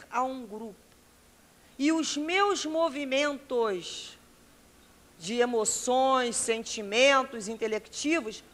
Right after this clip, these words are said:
vão sim, de alguma forma, modificar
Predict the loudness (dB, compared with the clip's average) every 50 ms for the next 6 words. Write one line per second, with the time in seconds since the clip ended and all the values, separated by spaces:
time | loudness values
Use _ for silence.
0 | -20 -20 -18 -16 -6 2 4 6 6 6 4 2 -4 -6 -6 -6 -4 -2 -2 -4
1 | -4 -2 -2 0 0 0 -2 -4 -2 -2 -2 -2 0 2 4 6 6 6 4 2
2 | -2 -6 -8 -8 -8 -8 -10 -16 -20 -20 -20 -20 -20 -20 -20 -20 _ -20 -20 -16
3 | -12 -8 -2 0 2 2 2 0 -2 -4 -4 -4 -4 -6 -8 -10 -10 -8 -2 2
4 | 4 6 6 6 6 4 2 0 -6